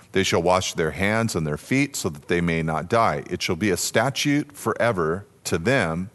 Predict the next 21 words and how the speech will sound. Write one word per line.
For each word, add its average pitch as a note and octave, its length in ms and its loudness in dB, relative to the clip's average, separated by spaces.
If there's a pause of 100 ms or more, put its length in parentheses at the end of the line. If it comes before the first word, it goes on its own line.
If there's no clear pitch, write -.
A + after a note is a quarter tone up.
(140)
even C3 280 2
to B2+ 60 2
him G#2 440 0
and F2 160 -4
to F#2 60 2
his F2 180 0
offspring D#2+ 680 -2
throughout E2+ 580 -2 (1040)
their D#2+ 480 0 (400)
generations.'" D#2 840 -2 (580)
So C3 380 2
here E3 380 6
you A#2+ 220 2
have A2+ 140 2
this G#2 220 0
little C#3+ 180 2
basin G2+ 640 0 (120)
of E2+ 320 2
bronze G2 500 0
that - 220 -2
stood A#2+ 600 2